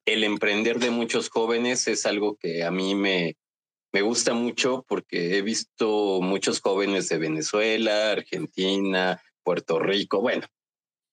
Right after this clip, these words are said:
de prácticamente toda Latinoamérica empezar empresas, que eso es algo muy bonito. Además que, por ejemplo, un jugador de un equipo de eSports, a diferencia de un jugador de, pongamos, de un equipo de fútbol normal,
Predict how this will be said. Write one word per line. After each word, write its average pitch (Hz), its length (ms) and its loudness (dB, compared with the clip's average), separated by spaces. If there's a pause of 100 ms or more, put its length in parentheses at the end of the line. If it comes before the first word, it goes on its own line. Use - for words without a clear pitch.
(420)
de 87 240 0
prácticamente 101 680 0
toda 104 220 0
Latinoamérica 92 760 0
empezar 95 540 0
empresas, 95 840 -2 (360)
que - 80 0
eso 95 140 0
es - 120 0
algo 95 400 2
muy 95 240 0
bonito. 90 560 0 (380)
Además 139 720 -2 (260)
que, 127 140 -2
por 104 180 0
ejemplo, 135 560 -2
un 143 180 0
jugador 131 580 0
de 98 540 0
un 131 180 0
equipo 123 380 -2
de 104 280 2
eSports, - 680 -2 (560)
a 110 120 0
diferencia 147 720 0
de 156 100 0
un 156 100 0
jugador 123 580 0
de, 113 200 2
pongamos, 110 520 0
de 113 80 0
un 110 100 0
equipo 113 400 -2
de 90 260 2
fútbol 107 500 0
normal, 95 460 0